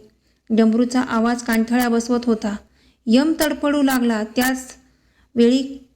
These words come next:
काडकन त्याची मान मोडण्याचा आवाज आला. त्या आवाजाने ब्रह्मांड थरथरलं. प्रत्यक्ष मृत्यूचा मृत्यू झाला होता. भयंकर घडलं होतं. स्वर्गलोकातून देव खाली उतरले.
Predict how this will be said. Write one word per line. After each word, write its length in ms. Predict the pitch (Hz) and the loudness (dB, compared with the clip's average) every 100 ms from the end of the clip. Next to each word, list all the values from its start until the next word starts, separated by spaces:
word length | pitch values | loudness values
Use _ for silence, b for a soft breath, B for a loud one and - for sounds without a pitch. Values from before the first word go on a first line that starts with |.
| - | -4
काडकन 500 | 277 294 294 302 269 | 0 0 0 2 2
त्याची 260 | 277 269 262 | 0 2 2
मान 280 | 247 254 | 4 4
मोडण्याचा 520 | 254 240 240 240 240 247 - | 2 2 2 0 -2 -6 -4
आवाज 320 | 214 226 220 | 0 2 0
आला. 260 | 214 220 220 - _ _ _ _ | -2 -4 -10 -18 _ _ _ _
त्या 120 | 233 233 | 0 0
आवाजाने 520 | 233 233 233 233 240 | 0 0 2 2 2
ब्रह्मांड 540 | 214 220 226 240 247 247 | 2 4 4 2 0 0
थरथरलं. 520 | 240 226 220 208 208 - _ _ _ _ - | -2 0 0 0 -4 -10 _ _ _ _ -4
प्रत्यक्ष 420 | 233 240 262 - | -2 2 0 2
मृत्यूचा 680 | 262 233 254 - 277 269 277 | 2 2 0 0 -2 0 2
मृत्यू 420 | 240 247 247 262 | 2 0 2 2
झाला 260 | 233 220 220 | 2 0 -2
होता. 340 | 214 214 185 - _ _ _ _ _ - | -4 -6 -12 -16 _ _ _ _ _ 0
भयंकर 500 | 214 240 240 262 269 | 2 4 4 2 0
घडलं 320 | 269 254 262 | 2 4 4
होतं. 320 | 247 240 208 - - _ _ _ | 2 0 -6 -8 -18 _ _ _
स्वर्गलोकातून 920 | - 233 220 240 233 233 226 247 247 | 0 2 4 2 0 -2 -2 2 2
देव 200 | 214 233 240 | 4 0 0
खाली 220 | - 220 | 0 2
उतरले. 500 | 240 226 226 208 196 | 2 0 -2 -2 -4